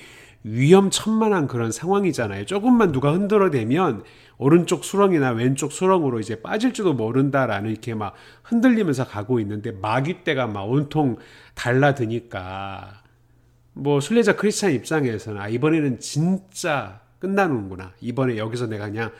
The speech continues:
끝나는구나.' 이렇게 생각할 수밖에 없는 그런 절망의 상황이 되었겠죠. 다행히 순례자 크리스찬이 큰 목소리로 고함을 지르죠.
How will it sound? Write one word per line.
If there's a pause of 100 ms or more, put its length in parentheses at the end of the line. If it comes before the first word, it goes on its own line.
(440)
끝나는구나.'
이렇게
생각할
수밖에
없는
그런
절망의 (280)
상황이
되었겠죠. (720)
다행히 (180)
순례자
크리스찬이 (340)
큰
목소리로
고함을
지르죠.